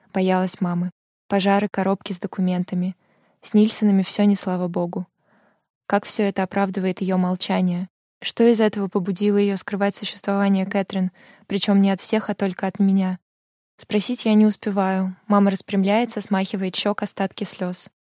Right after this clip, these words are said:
«Я не должна тебе никаких объяснений», говорит она. «Должна, не должна, какая же чушь!» Какого чёрта мы стоим тут каждая со своими весами и пытаемся посчитать то, что взвесить невозможно? Когда-нибудь,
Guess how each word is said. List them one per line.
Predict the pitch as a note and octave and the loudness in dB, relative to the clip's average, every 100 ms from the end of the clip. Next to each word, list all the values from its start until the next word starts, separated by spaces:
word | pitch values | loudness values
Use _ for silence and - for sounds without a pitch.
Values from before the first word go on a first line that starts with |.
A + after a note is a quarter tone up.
| _ | _
«Я | G#3 | 4
не | G#3 | 4
должна | G#3 G#3+ G#3 A3+ | 6 4 4 2
тебе | - G3+ | 2 2
никаких | G3 F#3+ F#3+ G3 A3 | 2 2 -4 -6 -4
объяснений», | F#3+ F#3 G#3 F#3+ F#3 | -4 -2 0 0 0
говорит | F#3 F#3 F#3 - | -2 -4 -4 -4
она. | F#3 F3+ F3+ _ _ _ | -2 -2 -6 _ _ _
«Должна, | G3+ G3+ F#3+ G#3 A#3 | -2 0 4 4 4
не | G#3 | 2
должна, | F#3+ F#3+ G3 G3+ G3+ | 2 2 2 2 -2
какая | F#3+ G#3+ G#3+ | -4 -2 -2
же | G3 | -2
чушь!» | F#3+ - G3 F#3+ - _ _ _ _ | -6 -6 -6 -8 -12 _ _ _ _
Какого | - - A3 G#3 | -6 0 2 2
чёрта | G#3+ G3 G3+ | -2 -2 0
мы | F#3+ | -2
стоим | - G3 F#3+ | -2 0 0
тут | F#3 - | -2 -4
каждая | G3 G3 F#3+ | -2 -2 -4
со | F3+ | -4
своими | F#3 - F#3 F#3 | -6 -2 0 0
весами | F3+ F3+ - G3 G3 F#3 | -2 -4 -2 0 0 0
и | G3 | -8
пытаемся | - - F#3+ F#3+ - | -10 -4 0 0 -4
посчитать | - - F#3 F#3+ F#3 | -10 -10 -6 -6 -4
то, | G3+ G3+ | -6 -6
что | - | -8
взвесить | F#3 F#3 F#3 - - | -6 -4 -4 -4 -4
невозможно? | F#3 F#3 F#3 F3 - F#3 - _ _ _ _ _ _ - | -4 -2 -2 -2 -6 -8 -10 _ _ _ _ _ _ -6
Когда-нибудь, | F#3+ F3+ G3+ A#3 G3 F#3+ - | -2 2 4 4 2 -2 -8